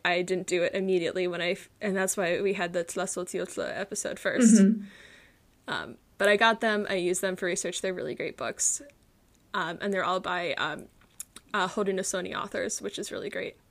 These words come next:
Speaker 2: Oh, that's great. That's, I feel like that's a bit hard to find sometimes, like
Speaker 1: Yeah, that's why I really wanted to find them, was
Speaker 2: Mm-hmm.
Speaker 1: because, like we've talked before, especially when talking about indigenous stories, it's really
Speaker 2: Yeah,
Speaker 1: important
Speaker 2: for
Speaker 1: to
Speaker 2: sure.
Speaker 1: find books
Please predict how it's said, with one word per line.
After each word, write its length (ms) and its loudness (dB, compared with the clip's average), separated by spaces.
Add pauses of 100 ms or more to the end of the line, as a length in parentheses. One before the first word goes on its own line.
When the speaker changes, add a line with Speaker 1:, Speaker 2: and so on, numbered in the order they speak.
(200)
Speaker 2:
Oh, 140 10
that's 200 10
great. 360 10
That's, 320 6
I 100 8
feel 180 4
like 100 6
that's 180 4
a 60 8
bit 140 8
hard 260 6
to 80 6
find 300 4
sometimes, 600 4
like 220 2
Speaker 1:
Yeah, 240 12
that's 260 8
why 120 8
I 40 8
really 240 6
wanted 260 0
to 100 -4
find 280 0
them, 420 -10 (320)
was 240 4
Speaker 2:
Mm-hmm. 160 12
Speaker 1:
because, 360 4 (260)
like 220 4
we've 140 2
talked 220 0
before, 500 -2 (200)
especially 440 4
when 140 2
talking 300 0
about 320 -2
indigenous 520 -2
stories, 500 -2
it's 160 -6
really 200 0
Speaker 2:
Yeah, 100 8
Speaker 1:
important 300 4
Speaker 2:
for 80 4
Speaker 1:
to 60 4
Speaker 2:
sure. 60 6
Speaker 1:
find 460 0 (120)
books 280 0